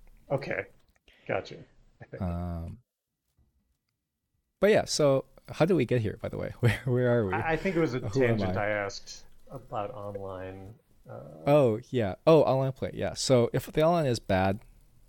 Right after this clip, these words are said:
Speaker 2: um, it's hard to stay in the community, right?
Speaker 1: Yeah.
Speaker 2: Because if you don't know any, even if you're in a community and you know people, but they're not next to you, I mean, it's hard to play or it's not fun to play.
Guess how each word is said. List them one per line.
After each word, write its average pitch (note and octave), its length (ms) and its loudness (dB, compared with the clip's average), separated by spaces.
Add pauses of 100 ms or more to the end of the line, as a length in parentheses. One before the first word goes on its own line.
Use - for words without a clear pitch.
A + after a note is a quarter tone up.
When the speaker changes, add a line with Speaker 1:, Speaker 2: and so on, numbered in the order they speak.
(120)
Speaker 2:
um, F#2 480 -4
it's - 100 -12
hard G#2 160 -4
to G2 60 -6
stay - 200 -6
in E2+ 80 -6
the E2+ 80 -8
community, - 600 -14 (280)
right? - 220 -14
Speaker 1:
Yeah. F2+ 100 -8
Speaker 2:
Because E2+ 460 -4 (540)
if A#2 120 -8
you A2+ 60 -4
don't B2 180 0
know A#2+ 180 -2
any, A2 260 -2 (240)
even D3 180 0
if C3+ 140 -2
you're A#2+ 200 0
in B2 180 0
a A#2 60 -2
community B2 440 -4
and G#2+ 60 -2
you G#2+ 40 -2
know A2 120 -2
people, G#2+ 280 -4
but F#2+ 160 -6
they're F#2+ 100 -4
not F#2 160 -2
next A#2 260 -6
to G#2 60 -8
you, F#2 280 -4
I E2+ 40 -8
mean, E2 340 -10 (100)
it's - 140 -16
hard F2+ 180 -6
to - 60 -16
play - 360 -12
or - 100 -12
it's - 140 -12
not - 160 -10
fun - 160 -14
to - 80 -20
play. - 220 -20